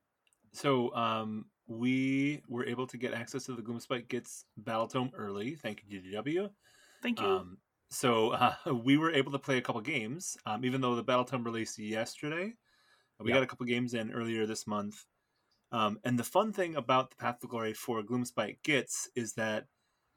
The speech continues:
Speaker 1: all that, like, favor the gods and everything like that,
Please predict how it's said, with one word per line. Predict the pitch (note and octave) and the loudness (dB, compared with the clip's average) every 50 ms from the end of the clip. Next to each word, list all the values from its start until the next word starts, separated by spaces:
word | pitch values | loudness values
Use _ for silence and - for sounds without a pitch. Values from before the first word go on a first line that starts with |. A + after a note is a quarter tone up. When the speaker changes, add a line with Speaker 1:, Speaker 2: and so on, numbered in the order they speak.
| _ _ _ _ _ _ _ - | _ _ _ _ _ _ _ 8
Speaker 1:
all | D3 D3+ E3+ F3+ | 10 10 12 10
that, | F3 F3 F3+ | 10 8 6
like, | E3 D3 C#3+ C3+ - | 6 4 4 4 4
favor | D3 D3 D3 D#3 | 4 4 4 4
the | D3 C#3+ | 4 4
gods | B2 C3+ C3+ C3+ C#3+ C#3+ C#3+ | 4 6 8 8 8 8 6
and | C#3+ | 4
everything | C#3+ D3 D3+ D3 D3+ | 2 2 0 0 0
like | D#3 D#3 D3+ C#3+ D3+ | 0 0 0 0 2
that, | D#3+ D#3+ D#3+ E3 - | 4 4 4 4 2